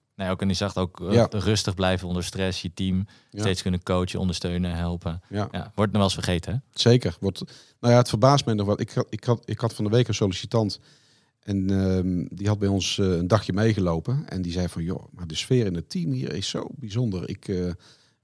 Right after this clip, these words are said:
Speaker 2: en er wordt overleg, eh, gevoerd met, met, met, met elkaar. Nou, dat heb ik nog nooit gehad binnen ons, eh, binnen het bedrijf waar ik nu werk. Ja, ik verbaas me daar dan over, want
Speaker 1: Ja, ik ook.
Speaker 2: dat voelt voor mij heel normaal, zeg maar.
Speaker 1: Ja.
Speaker 2: Maar ja, ehm, het is kennelijk nog z-, eh,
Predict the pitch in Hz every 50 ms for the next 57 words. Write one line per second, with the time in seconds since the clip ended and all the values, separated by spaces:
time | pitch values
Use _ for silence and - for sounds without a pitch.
0 | _ - - - - - 101 101 98 98 87 92 - 98 85 - 82 87 110 135
1 | 139 - - - 139 131 120 110 110 - - 127 143 143 139 - - 127 120 -
2 | - 113 120 123 - - 113 120 120 - - 117 123 117 117 104 - - 110 113
3 | 143 131 98 87 85 78 82 80 82 80 85 80 80 - - 82 82 85 107 139
4 | 151 139 143 - 147 131 123 123 117 107 107 104 - - - - - 110 98 92
5 | 90 92 - _ _ _ _ _ _ - 107 104 104 95 87 101 107 104 98 -
6 | 104 98 87 101 120 117 110 98 87 78 76 73 - - _ _ _ _ _ _
7 | _ _ _ _ _ - 98 - - 139 - - 98 101 127 139 139 - - 113
8 | 101 92 90 90 90 87 87 85 - - 110 104 98 - - - _ _ _ -
9 | 92 92 - 113 104 98 - - 113 113 - 151 143 120 - 120 123 135 135 120
10 | 107 107 135 151 143 123 107 101 104 113 127 139 135 139 131 - 131 135 151 156
11 | - - 104 95 80 - _ _ - 107 104 104 90 - _ _ _ - 117 110
12 | 95 82 71 - - - - _ - - 98 101 98 95 92 - - 104 95 -
13 | - 139 131 117 101 87 95 92 87 - - - 85